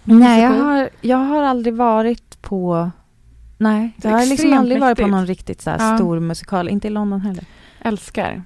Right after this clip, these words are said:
Speaker 2: Jag
Speaker 1: Ja.
Speaker 2: såg ju Book of Mormon när det begav
Speaker 1: Ja,
Speaker 2: sig
Speaker 1: just
Speaker 2: i New
Speaker 1: det.
Speaker 2: York.
Speaker 1: Mm.
Speaker 2: Det är alltså topp tre upplevelser i livet.
Speaker 1: Ja.
Speaker 2: Så det, det är det första jag tänker göra.
Speaker 1: Ja.
Speaker 2: Eller bara i London, som du var inne på.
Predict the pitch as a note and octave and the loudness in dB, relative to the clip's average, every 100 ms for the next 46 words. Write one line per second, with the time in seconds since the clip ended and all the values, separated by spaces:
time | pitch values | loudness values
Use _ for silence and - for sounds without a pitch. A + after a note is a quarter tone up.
0 | - - C4 B3 A3 A3+ A3+ A3 A#3+ G#3+ | -2 2 2 0 -2 -4 -2 -2 -2 -2
1 | F3 G3 F#3+ - G3+ F3+ A3 C#4 E4 F#4+ | -6 -8 -12 -12 -10 -4 0 0 0 -2
2 | G3 G3+ G3 D#3+ - - - G3 G#3 A3 | -4 -6 -6 -8 -14 -20 -12 -4 -2 0
3 | G#3 F#3+ F3+ E3+ F2+ - - - A#3+ - | -2 -4 -8 -8 -10 -12 -12 -4 -4 -4
4 | - G3+ F#3 G3+ F#3+ F3 E3+ F#3 G3 G3 | -8 -8 -8 -6 -8 -8 -10 -12 -8 -8
5 | F#3+ F#3+ F3+ - F#3 - - F#3+ F#3+ - | -6 -6 -8 -12 -16 -10 -4 -2 -2 -8
6 | - G3+ G#3 G3+ C4 B3 A3 F#3 - E3+ | -10 -6 -4 -2 -2 -2 -4 -6 -6 -8
7 | F3 F3+ F#3 F3 E3+ - - G3 F#3+ G#3 | -8 -8 -6 -6 -6 -8 -6 -4 -4 -6
8 | - A#3 A3+ F#3+ F3+ F#3 G3 F3 - F3 | -4 -2 0 -2 -2 -2 -4 -4 -10 -12
9 | F3 F3 F3+ - - | -10 -10 -10 -12 -14